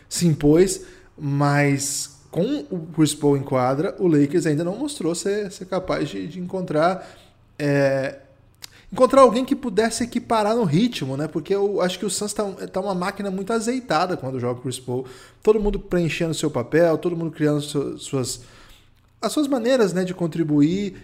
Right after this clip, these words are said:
Acho que sem o Chris Paul, o Devin Booker fica sobrecarregado, aí o jogo do Mikal não sai tão legal. Aí quem vem do banco já vem com uma outra responsabilidade, com uma rotação um pouco mais alargada, o que dá mais espaço pra erro. É, até o DeAndre Ayton, que, que,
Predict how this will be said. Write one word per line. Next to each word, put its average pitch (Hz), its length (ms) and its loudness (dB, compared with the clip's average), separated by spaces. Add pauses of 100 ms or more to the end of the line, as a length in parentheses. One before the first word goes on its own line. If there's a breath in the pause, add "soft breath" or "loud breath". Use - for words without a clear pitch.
Acho 175 220 -4
que 196 80 -6
sem 294 200 0
o 277 60 -2
Chris 170 220 2
Paul, 214 380 6
o 170 40 2
Devin 190 240 0
Booker 185 260 -2
fica 175 220 -4
sobrecarregado, 160 920 2
aí 160 100 2
o 170 180 4
jogo 165 260 0
do 156 100 -2
Mikal 156 340 0
não 143 120 -2
sai - 180 0
tão 143 140 -4
legal. 156 560 0 (220 loud breath)
Aí 170 140 2
quem 190 220 -2
vem 185 160 2
do 175 80 4
banco 160 340 0
já 147 120 2
vem 165 160 0
com 170 120 -8
uma 160 140 0
outra 208 380 2
responsabilidade, 151 920 -2
com - 60 -12
uma 160 100 -4
rotação 160 460 -2
um 156 60 -6
pouco 208 260 -2
mais 175 220 2
alargada, 156 640 2 (300 loud breath)
o 151 80 -8
que 160 260 -4 (100)
dá 160 320 2
mais 170 340 0
espaço 151 400 0
pra 131 200 2
erro. 165 440 4 (440 loud breath)
É, 139 540 2
até 269 180 0
o 320 80 2
DeAndre 285 320 2
Ayton, 240 380 2
que, 156 260 -8
que, 127 720 -2